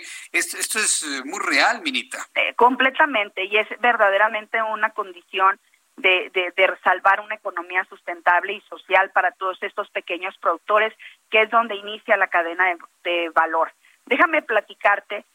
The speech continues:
Speaker 2: que hay una compañía que se llama Frutos con Sabor a México, es una empresa mexiquense con certificaciones de inocuidad alimentaria.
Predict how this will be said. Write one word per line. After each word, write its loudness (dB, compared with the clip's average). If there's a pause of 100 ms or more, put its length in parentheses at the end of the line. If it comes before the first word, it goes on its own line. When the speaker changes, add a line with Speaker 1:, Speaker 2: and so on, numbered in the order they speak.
(160)
Speaker 2:
que 2
hay 2
una 2
compañía -2
que -10
se -12
llama 0
Frutos -8
con -4
Sabor 2
a 2
México, -4
es -2
una -2
empresa 0
mexiquense -2 (300)
con 2
certificaciones 0
de -2
inocuidad 0
alimentaria. 0